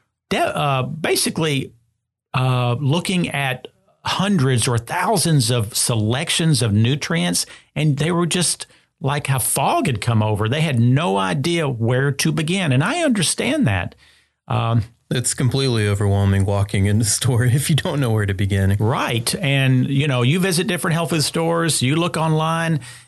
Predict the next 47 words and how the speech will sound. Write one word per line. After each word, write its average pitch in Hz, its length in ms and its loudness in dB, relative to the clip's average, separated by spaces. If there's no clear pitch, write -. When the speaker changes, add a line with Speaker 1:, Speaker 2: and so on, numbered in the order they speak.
Speaker 1:
and 123 680 0
so 147 200 0
many 320 260 0
people 190 260 -2
throw 147 240 -2
their 123 140 2
hands 156 360 2
up, 117 260 -2
or 190 580 0
they 139 120 0
do 147 140 2
the 127 100 2
wrong 101 300 2
thing. 90 240 -2
They 104 160 0
wanna 202 340 2
do 202 180 0
something 180 520 0
right, 139 400 0
so, 135 420 0
you 165 160 0
know, 180 140 0
they 190 120 0
do 208 120 0
the 202 80 0
best 196 260 -2
they 220 120 -2
can. 180 480 0
They 151 80 2
read 160 200 0
the 160 200 0
ads, 165 420 -2
they 135 80 0
look 139 240 -2
at 156 80 -6
this, 151 380 -2
Speaker 2:
Mm-hmm. 98 420 4
Speaker 1:
and 139 320 0
it's 143 320 -2
just, 151 520 -2
the 123 80 0
devil 151 440 -2
is 147 220 0
in 170 220 2
the 160 100 2
details, 127 920 -2
people. 117 540 -2